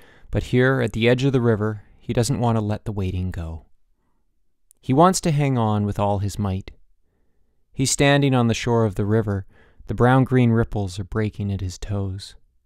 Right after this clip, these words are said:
The sun is shining. Julia's waving him on.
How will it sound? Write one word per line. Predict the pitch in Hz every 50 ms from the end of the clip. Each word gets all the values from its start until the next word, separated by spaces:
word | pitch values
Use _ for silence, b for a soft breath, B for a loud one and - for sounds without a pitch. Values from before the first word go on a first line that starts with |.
| _ _ _ _ _ _ -
The | - 117
sun | - - 120 123 123 120
is | 110
shining. | - - - 110 104 104 104 104 101 101 101 - - _ _ _ _ _ _ _ - -
Julia's | - 131 135 131 123 123 117 117 101
waving | 101 107 110 107 107 98 107 107
him | 101 98 98
on. | 95 92 92 92 92 95 92